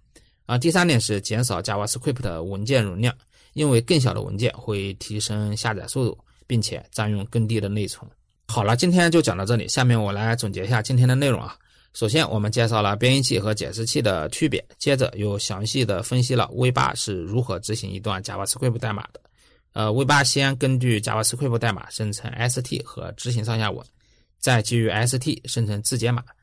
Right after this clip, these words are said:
然后啊，通过解释器执行字节码，通过编译器来优化编译字节码。啊，基于字节码和编译器啊，我们又介绍了G R T技术。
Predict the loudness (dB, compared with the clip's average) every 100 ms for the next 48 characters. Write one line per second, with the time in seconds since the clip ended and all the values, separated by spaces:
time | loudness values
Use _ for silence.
0 | _ _ -6 2 2 2 0 2 2 2
1 | -4 0 0 0 -2 -2 -2 -2 -4 -6
2 | -10 _ _ -4 0 2 2 2 2 0
3 | -4 -8 -8 -6 0 0 2 2 0 -10
4 | _ _ 0 2 0 -4 -10 -10 -10 -12
5 | -20 _ _ _ -20 -20 _ -4 -2 4
6 | 6 6 4 4 4 2 0 0 2 2
7 | 2 0 -2 -8 -6 -2 2 4 4 0
8 | -2 -2 -2 -6 -6 0 4 4 2 -4
9 | -6 -10 -14